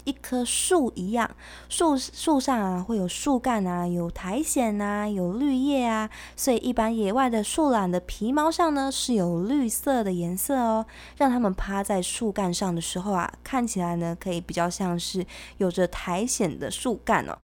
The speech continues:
树懒它们原本皮毛的颜色呢，会是浅金棕色或者是深褐色这些大地色系的颜色哦。那么它们这层绿色呢，是来自于树懒皮毛里面的绿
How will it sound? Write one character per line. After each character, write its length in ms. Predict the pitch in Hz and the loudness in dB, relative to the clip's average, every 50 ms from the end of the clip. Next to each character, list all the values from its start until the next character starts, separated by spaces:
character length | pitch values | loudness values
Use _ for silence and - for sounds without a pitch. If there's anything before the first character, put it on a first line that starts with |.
| _ - - | _ -12 -4
树 160 | - 370 349 320 | 2 4 4 6
懒 100 | 277 262 | 4 4
它 100 | 269 277 | 4 4
们 140 | 277 269 | 4 4
原 160 | 262 254 247 262 | 4 4 4 4
本 180 | 285 285 254 240 | 4 4 2 2
皮 180 | - - 247 254 | 0 0 0 2
毛 140 | 285 285 | 2 4
的 100 | 285 294 | 4 4
颜 180 | 294 269 254 262 | 4 4 2 2
色 200 | 262 - 302 285 | 2 2 2 2
呢， 280 | 269 247 233 226 226 233 | 4 4 2 2 2 2
会 140 | 233 247 | 0 -2
是 160 | 233 233 247 220 | -2 -2 -4 -6
浅 260 | - - 196 180 170 | -4 -4 -2 -2 -2
金 240 | 170 - 214 226 233 | -2 -2 0 0 0
棕 240 | - 240 233 240 | 0 0 0 0
色 300 | 240 - - 233 240 208 | 0 0 2 2 2 2
或 160 | 196 - 220 202 | 2 0 0 0
者 80 | 190 | 0
是 180 | 180 - 214 208 | -2 -2 -4 -4
深 240 | 202 - 269 269 302 | 0 0 0 0 0
褐 220 | 294 - 220 208 | 0 0 0 0
色 240 | 214 - 254 226 208 | 0 2 2 0 2
这 100 | 202 202 | 0 -2
些 160 | 202 214 196 | -2 -2 -4
大 280 | 196 - 247 214 185 175 | -2 -2 -2 -2 -2 -2
地 180 | - 208 196 | -4 -4 -4
色 260 | 175 - - 220 190 | -4 -2 -2 -2 -2
系 220 | 175 - - 226 202 | -2 -4 -4 -4 -2
的 80 | 180 | -2
颜 240 | 170 170 165 165 170 | -2 -2 -2 -4 -4
色 240 | 175 - 233 208 175 | -2 -2 -2 -2 -2
哦。 100 | 165 - - _ - | -2 -4 -8 _ 0
那 140 | - 320 311 | 2 4 6
么 120 | 285 254 | 6 6
它 120 | 240 262 | 4 4
们 180 | 254 240 220 208 | 4 4 4 2
这 160 | - - 277 262 | 2 2 2 2
层 380 | 254 - - 196 175 175 190 | 2 0 -2 -2 0 0 0
绿 220 | 220 269 262 220 190 | 2 2 2 2 2
色 260 | - - 262 240 208 | 0 2 2 2 2
呢， 260 | 190 180 175 170 175 | 2 2 0 0 -2
是 280 | 180 - - 233 202 185 | -4 -2 0 0 0 2
来 200 | 180 175 170 175 | 0 0 -2 -2
自 280 | 175 - - 226 214 | -2 -2 -2 0 0
于 160 | 185 170 165 | 0 0 -2
树 320 | 170 - - - 330 277 233 | -2 -2 0 0 2 4 4
懒 180 | 196 175 175 | 2 2 0
皮 320 | 180 - - - 185 185 196 | -2 -4 -6 -4 -2 0 0
毛 280 | 196 196 196 202 220 | 2 2 0 0 0
里 220 | 226 214 185 165 170 | 0 0 0 0 0
面 220 | 190 220 214 196 | 0 2 2 2
的 140 | 185 180 175 | 2 2 2
绿 360 | 180 196 226 302 311 262 202 | 0 2 2 4 4 4 2